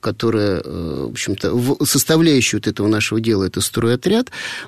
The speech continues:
М, когда мы выбираемся, э, для реконструкции солдатских захоронений, вот, э, на сегодняшний момент мы, э, ну, фактически уже семь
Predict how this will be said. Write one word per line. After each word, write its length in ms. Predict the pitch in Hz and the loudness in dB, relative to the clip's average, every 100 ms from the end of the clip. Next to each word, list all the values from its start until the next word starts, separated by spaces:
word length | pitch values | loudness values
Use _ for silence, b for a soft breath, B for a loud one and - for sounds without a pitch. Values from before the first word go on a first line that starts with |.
| - | -6
М, 420 | 85 90 90 90 - | -2 0 0 0 -2
когда 320 | 107 110 104 | 0 2 2
мы 400 | 98 98 87 85 | 4 4 2 0
выбираемся, 1120 | 98 107 117 113 101 90 - 92 92 82 76 - | -2 0 2 2 2 2 0 0 0 0 -2 -4
э, 640 | 50 50 50 50 - - - 50 | -4 -2 -2 -4 -4 -4 -6 -4
для 500 | - - - 107 110 | -4 -4 -4 2 2
реконструкции 960 | 101 95 110 - 110 95 - - 90 85 - 80 | 2 2 0 2 0 0 -2 0 0 0 -4 -4
солдатских 580 | - 101 104 87 - 101 | -2 0 0 0 -2 -4
захоронений, 680 | 107 - 147 190 262 208 B B B B B _ - | -2 0 2 6 6 4 B B B B B _ -4
вот, 680 | 101 101 107 98 82 - - - | 0 2 2 2 0 -6 -10 -4
э, 420 | 85 85 50 50 | -2 -2 -2 0
на 120 | 110 | 0
сегодняшний 480 | 110 135 131 120 123 | 2 2 2 2 4
момент 320 | 135 170 - - | 4 4 2 2
мы, 260 | 127 127 | 4 4
э, 100 | 107 | 2
ну, 480 | - - 76 - 143 | -2 -4 -4 0 0
фактически 540 | - 95 - - - | 0 -2 -2 -4 -2
уже 340 | 101 107 123 110 - | -2 0 0 -2 -6
семь 440 | - - 123 127 | -4 2 2 2